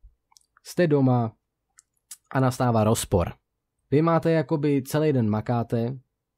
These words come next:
teda z vašeho pohledu celý den, vám,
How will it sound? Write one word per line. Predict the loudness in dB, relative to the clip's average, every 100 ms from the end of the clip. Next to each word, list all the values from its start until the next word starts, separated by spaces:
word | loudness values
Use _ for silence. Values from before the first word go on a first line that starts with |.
| _ _
teda | -6 -4
z |
vašeho | -4 -2 -2
pohledu | -2 -2 -2 -2 -4 _
celý | -4 -2
den, | -2 -2 -4 -6 _ _ _ _ _
vám, | -4